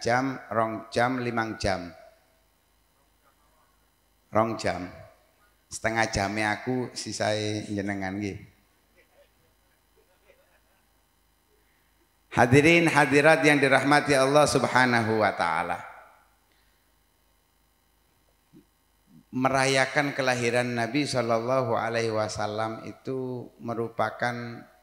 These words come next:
perintah dari Allah. Sebagaimana kita kutip ayatnya tadi, bahwa Allah Subhanahu wa taala berfirman, "Qul bifadlillahi wa birahmatihi fabidzalika falyafrahu." Lah, kalau sudah menjalankan perintah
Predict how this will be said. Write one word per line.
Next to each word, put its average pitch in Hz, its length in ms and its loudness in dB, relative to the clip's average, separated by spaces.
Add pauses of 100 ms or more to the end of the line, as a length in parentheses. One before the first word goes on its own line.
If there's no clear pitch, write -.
perintah 135 560 -2
dari 101 240 -6
Allah. 92 400 -14 (640)
Sebagaimana 104 800 -4
kita 104 320 -8
kutip 104 320 -10
ayatnya 101 640 -8
tadi, 117 480 -10 (480)
bahwa 101 320 -2
Allah 107 320 -2
Subhanahu 98 640 -4
wa 98 80 0
taala 98 400 -2
berfirman, 113 720 -4
"Qul 151 240 6 (480)
bifadlillahi 104 1120 -4
wa 101 80 0
birahmatihi 101 880 -6
fabidzalika 95 880 -8
falyafrahu." 90 800 -16 (1300)
Lah, 139 160 0
kalau 165 240 0
sudah 156 320 0
menjalankan 160 960 2
perintah 151 420 -2